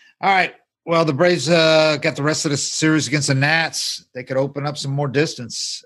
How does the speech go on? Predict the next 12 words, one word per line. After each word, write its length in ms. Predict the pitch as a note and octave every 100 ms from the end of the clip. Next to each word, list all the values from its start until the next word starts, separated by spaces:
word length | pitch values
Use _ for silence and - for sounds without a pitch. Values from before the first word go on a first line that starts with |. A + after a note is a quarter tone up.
| -
uh, 240 | G#2 F2+ C#2+
in 160 | A2
the 80 | G#2+
division 420 | G2 G#2+ B2+ A2
standings. 720 | F#2 B2+ C3+ C#3 G#2+ G2 - -
We'll 80 | -
see 120 | A#2
what 140 | G#2+
Tomlin 420 | - B2 C3+ A2+
does 220 | G#2+ A2+ -
Tuesday 320 | B2 G#2+ A2
night. 340 | A2+ C3 C3+